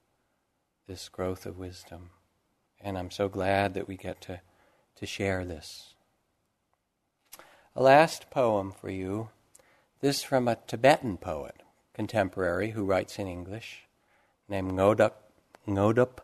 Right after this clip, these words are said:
Paljor. He writes, "Robert Frost and I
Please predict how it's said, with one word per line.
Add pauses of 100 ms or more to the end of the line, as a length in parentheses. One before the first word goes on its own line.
(440)
Paljor. (1800)
He
writes, (2250)
"Robert
Frost
and
I